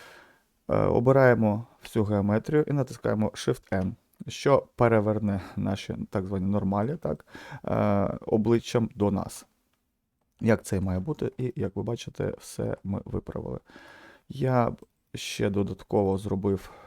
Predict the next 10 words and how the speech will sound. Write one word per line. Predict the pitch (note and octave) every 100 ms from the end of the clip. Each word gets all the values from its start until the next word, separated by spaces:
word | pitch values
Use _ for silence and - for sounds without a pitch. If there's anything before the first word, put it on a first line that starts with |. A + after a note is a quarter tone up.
| - - _ _ _ _
так | - -
само | - G2+ G2
ось | - G#2+ -
такі | A#2+ - G2
заглиблення. | G2+ G2 G2 F#2+ A2 C3+ D3+ - _ _ _ _ _ _ _ _ _ _ _ _ _ _ _ _ _ _ _ _ _ _ _ _ -
Extrude, | - - - E3 - - _ -
Y, | B2+ C3+ B2+ - _ _ _ _ _ _ _ _ _
і | F3+
трошки | D#3+ - G#2 - -
їх | A2